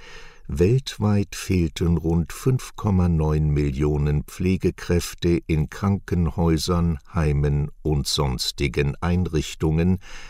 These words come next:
warnte die Weltgesundheitsorganisation in Genf. „Pflegekräfte bildeten das Rückgrat jedes Gesundheitssystems“, betonte W-H-O-Generaldirektor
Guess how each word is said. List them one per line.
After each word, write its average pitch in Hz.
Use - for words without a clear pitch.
warnte 92
die 82
Weltgesundheitsorganisation 65
in 80
Genf. 87
„Pflegekräfte 76
bildeten 104
das 95
Rückgrat 95
jedes 92
Gesundheitssystems“, 76
betonte 98
W-H-O-Generaldirektor 69